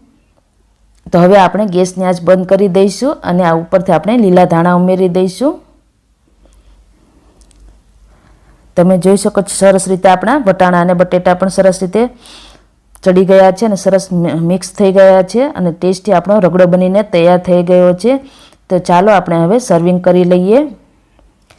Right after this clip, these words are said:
તો એક ડિશમાં આપણે રગડો લઈ લઈશું. રગડાને ડિશમાં ઉમેર્યા બાદ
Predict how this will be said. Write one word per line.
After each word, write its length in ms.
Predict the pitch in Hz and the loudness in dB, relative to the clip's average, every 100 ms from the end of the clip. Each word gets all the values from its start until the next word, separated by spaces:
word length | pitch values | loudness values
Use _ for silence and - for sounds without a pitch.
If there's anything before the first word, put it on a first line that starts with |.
| _ _ - | _ _ -2
તો 40 | 185 | 0
એક 140 | 185 | 2
ડિશમાં 320 | 185 190 190 170 | 0 0 0 -2
આપણે 200 | 170 254 185 | 0 0 2
રગડો 200 | 175 185 185 | 2 4 4
લઈ 120 | 190 190 | 2 0
લઈશું. 360 | 202 196 285 - - _ _ _ _ _ _ _ _ _ _ _ _ _ _ - - - - - - _ - - - - - _ _ _ _ _ _ - - - - - - - - 196 | -2 -2 -4 -4 -14 _ _ _ _ _ _ _ _ _ _ _ _ _ _ -20 -20 -20 -20 -20 -20 _ -20 -20 -20 -20 -20 _ _ _ _ _ _ -20 -20 -20 -20 -20 -20 -20 -6 -2
રગડાને 400 | 185 202 190 185 | 2 2 2 0
ડિશમાં 420 | 180 190 190 185 | 0 -4 -4 -2
ઉમેર્યા 380 | 190 196 190 180 | 0 0 0 2
બાદ 140 | 185 | 2